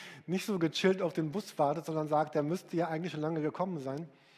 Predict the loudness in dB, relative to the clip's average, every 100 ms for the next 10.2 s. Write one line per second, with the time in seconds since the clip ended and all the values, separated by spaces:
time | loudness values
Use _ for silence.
0 | -20 _ _ _ _ _ -20 _ _ -4
1 | 0 -2 -4 -8 -6 0 4 4 4 2
2 | 2 0 -6 -8 -10 -12 -8 -6 0 4
3 | 4 4 2 -2 -2 -4 -6 -2 -2 0
4 | -2 -4 -12 -8 -6 -6 -8 -10 -14 _
5 | _ _ _ _ _ _ _ _ -2 -2
6 | 0 0 2 6 6 6 2 -2 -8 -6
7 | -2 -2 -2 -8 -8 -8 -4 -4 0 -2
8 | -2 -14 -16 -6 0 2 2 6 6 6
9 | 2 -2 -2 -4 -2 -2 -2 -2 -2 -2
10 | -2 -8